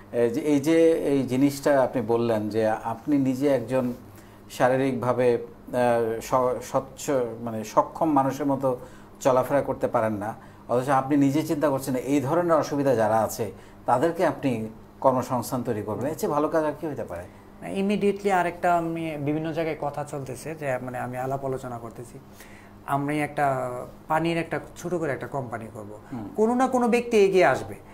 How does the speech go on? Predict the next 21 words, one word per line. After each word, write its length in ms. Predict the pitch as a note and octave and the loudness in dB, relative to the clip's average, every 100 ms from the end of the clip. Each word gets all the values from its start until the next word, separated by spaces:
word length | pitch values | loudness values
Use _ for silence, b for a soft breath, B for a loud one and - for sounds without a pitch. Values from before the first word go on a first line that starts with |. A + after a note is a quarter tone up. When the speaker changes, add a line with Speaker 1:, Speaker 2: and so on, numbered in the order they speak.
| B - | B -6
Speaker 2:
ব্রাহ্মণবাড়িয়া 500 | C3+ D3+ E3 E3 E3+ | 0 2 2 2 2
জেলা 220 | E3 D#3+ | 2 0
প্রশাসন, 640 | D#3+ E3 F3 E3 F3+ F3 D#3+ | 0 -4 -6 -6 -6 -4 -4
আহ, 540 | C#3+ C3+ C3 B2+ B2 | -4 -4 -6 -8 -10
জনাব 220 | C3+ C3+ B2 | -8 -6 -6
হায়াতুদ্দৌলা 540 | C3 C#3 C3+ C#3 B2+ - | -8 -8 -8 -6 -8 -8
খান, 180 | C#3 E3 | -10 -8
উনি 200 | C#3+ C3+ | -8 -8
আমাকে 400 | B2 A#2+ A#2+ A2 B B B A#2+ | -8 -10 -12 -12 B B B -2
জায়গা 260 | C3 C3+ | 0 2
দিবে 200 | C3+ A#2 | 2 0
বলছে। 360 | A2+ B2 - E3 - B B - | -4 -8 -10 -14 -14 B B -10
তো 100 | - | 0
ওইখানে 340 | G#3 G3+ G#3+ | 0 2 0
যদি 180 | G3+ G3+ | 2 2
আমি 200 | F#3+ F3 | 2 -2
একটা, 320 | E3 D3 B2+ - B B - | -4 -4 -4 -6 B B -10
আহ, 140 | C#3 C3+ | -8 -6
ছোট 240 | - A3 A#3 | -4 0 2
করে 300 | A3 F3 D3+ | 4 4 2
হলে 320 | D3+ C#3+ | 0 -4